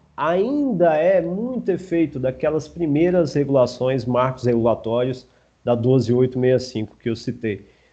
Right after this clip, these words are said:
Mas agora você vai ver contas de pagamentos provendo multisserviços,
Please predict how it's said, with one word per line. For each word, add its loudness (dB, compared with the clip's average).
Mas 2
agora 4
você -6
vai 0
ver -4
contas -4
de -8
pagamentos -4
provendo -2
multisserviços, -2